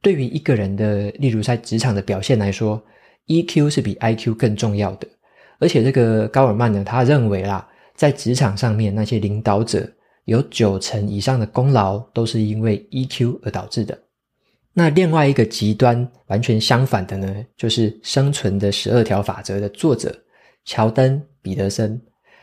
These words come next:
他就大声的指控说，E Q是一种骗人的概念，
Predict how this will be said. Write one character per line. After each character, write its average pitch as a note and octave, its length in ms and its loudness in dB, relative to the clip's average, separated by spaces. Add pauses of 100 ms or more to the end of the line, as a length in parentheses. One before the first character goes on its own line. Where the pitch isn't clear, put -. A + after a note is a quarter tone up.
(120)
他 - 140 0
就 D#3+ 100 4
大 D3+ 320 2
声 C3 200 0
的 B2 100 0
指 G2 300 -4
控 A#2+ 200 2
说 A2 320 -2 (380)
，E D3+ 140 2
Q C#3+ 360 0
是 C#3 220 -2
一 B2+ 100 2
种 G#2 320 -4
骗 C#3 380 2
人 F#2+ 220 -4
的 G2+ 100 -6
概 A2 240 -2
念， G2+ 320 -4